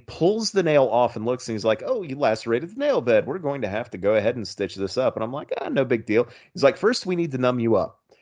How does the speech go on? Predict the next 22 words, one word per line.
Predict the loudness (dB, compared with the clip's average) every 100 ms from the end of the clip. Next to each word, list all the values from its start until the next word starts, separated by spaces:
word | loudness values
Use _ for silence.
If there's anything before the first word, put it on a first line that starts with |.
| _ _ -6
And | -4
he | -2
brings | 0 0 2
in | 2 2 0
the | -4
tiniest | -4 -6 -2 0 0 -2 -2
needle | 0 2 2
you've | 0 2
ever | 2 0
seen | -4 -4
in | -4
your | -4
life. | -4 -8 -14 -6
But | -6
the | -4
problem | 2 2 4 4
is, | 4 4 2
is | -2
that | -4
the | -4 -16
tiniest | -6 0 2 0 0
needle | 0 2 2 2